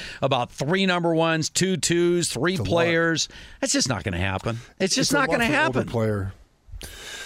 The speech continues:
Speaker 2: Yeah, it's a lot for an older player. Um,
Speaker 1: Right, thirty-seven going on thirty-eight. And no guarantee that just Aaron Rodgers alone. I get, I keep getting back to two dynamics on the whole Broncos scenario.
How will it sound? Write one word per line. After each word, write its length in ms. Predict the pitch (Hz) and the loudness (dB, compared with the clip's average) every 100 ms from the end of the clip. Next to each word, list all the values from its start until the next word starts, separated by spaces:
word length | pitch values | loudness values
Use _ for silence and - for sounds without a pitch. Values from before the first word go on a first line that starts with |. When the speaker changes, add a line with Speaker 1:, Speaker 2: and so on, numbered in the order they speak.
| - - | -16 -6
Speaker 2:
Yeah, 240 | 131 135 127 | 0 2 2
it's 80 | |
a 60 | 127 | 2
lot 180 | 151 143 | 0 0
for 80 | 147 | 0
an 60 | |
older 240 | 131 127 117 | 0 0 0
player. 680 | 120 117 113 107 92 113 - | 0 2 4 2 0 -4 -2
Um, 160 | - | 0
Speaker 1:
Right, 360 | 156 226 254 101 | 2 4 2 2
thirty-seven 520 | 170 190 180 196 196 | 0 2 2 2 2
going 180 | 185 196 | 2 4
on 160 | 185 170 | 2 2
thirty-eight. 1000 | 165 165 151 143 - 175 220 233 - - - - _ | 2 2 2 -2 0 2 2 -2 -6 -8 -16 -20 _
And 680 | - 220 208 202 196 190 - | 0 2 4 2 2 -2 -2
no 220 | 208 269 294 | 2 2 4
guarantee 720 | 269 277 226 - 220 254 233 | 2 4 2 0 2 2 2
that 140 | 190 | 2
just 280 | 156 214 - | 2 0 0
Aaron 280 | - 214 220 | 0 0 2
Rodgers 400 | 196 202 165 151 | 4 4 2 0
alone. 320 | 165 208 196 | 2 2 2
I 60 | 151 | 2
get, 240 | 190 208 | 0 0
I 80 | 185 | 0
keep 320 | 180 277 214 | 0 -2 -2
getting 300 | 233 226 226 | 0 2 2
back 260 | 190 196 190 | 2 2 2
to 260 | - 170 151 - - - | 2 2 0 -4 -16 -6
two 180 | - 302 | 0 2
dynamics 680 | 294 220 208 185 160 120 - | 4 2 2 2 2 0 2
on 180 | 151 143 | 2 2
the 60 | |
whole 220 | 127 196 | 2 2
Broncos 560 | 156 98 139 175 165 135 | 2 2 2 4 2 0
scenario. 640 | 147 139 135 131 107 85 | 2 2 2 2 0 -4